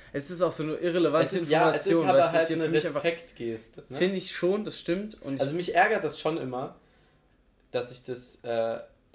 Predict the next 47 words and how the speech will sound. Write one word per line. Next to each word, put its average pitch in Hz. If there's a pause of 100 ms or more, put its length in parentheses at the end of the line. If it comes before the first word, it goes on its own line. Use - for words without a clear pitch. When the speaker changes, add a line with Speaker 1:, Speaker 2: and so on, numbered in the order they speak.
(160)
Speaker 2:
wenn 117
ich 117
das -
vergesse. 156 (680)
Speaker 1:
Ja. 127
Speaker 2:
Aber 147
es 147
ist -
halt 156
auch 147
einfach, 139
weißt 135
du, 156 (140)
keine 123
Ahnung, 117
dafür 131
merke 135
ich 131
mir 127
halt, 123
was 135
die -
Leute 120
machen, 117
so 110
zumindest 123
Speaker 1:
Ja. 113
Speaker 2:
ein 107
bisschen. 113 (240)
Speaker 1:
Genau, 117 (120)
das 127
geht 147
mir 135
auch 120
so. 120
Ich 117
kann, 127
kann 131
mir 127
viel 139
besser 127
merken, 135
was 135
irgendeine 131
Person 127
macht 139
oder 127